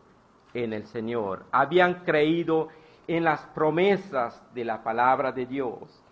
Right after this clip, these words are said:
Y por esa razón ellos creyeron en su nombre, y Él les dio la potestad de ser hechos hijos de Dios. No es el hombre, es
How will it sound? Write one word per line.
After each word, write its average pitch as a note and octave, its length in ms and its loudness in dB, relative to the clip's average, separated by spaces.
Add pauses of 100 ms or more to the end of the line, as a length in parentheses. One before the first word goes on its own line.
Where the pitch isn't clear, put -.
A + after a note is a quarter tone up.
(180)
Y F3 120 -2
por E3+ 260 2
esa D#3+ 240 2
razón E3 560 2 (300)
ellos E3+ 480 4
creyeron F#3 800 4 (100)
en E3 160 0
su D#3+ 160 -2
nombre, F#3 560 4 (320)
y F#3 160 6
Él A3+ 220 10
les G#3 260 8
dio G3+ 220 8
la G3 220 10
potestad F3 640 4
de F3 100 2
ser F3 240 0
hechos E3 520 0
hijos F3+ 440 -6
de F#3+ 100 -2
Dios. B3+ 500 0 (200)
No E3+ 240 2
es F#3 120 0
el F#3+ 140 0
hombre, A3+ 640 2
es F#3+ 160 -8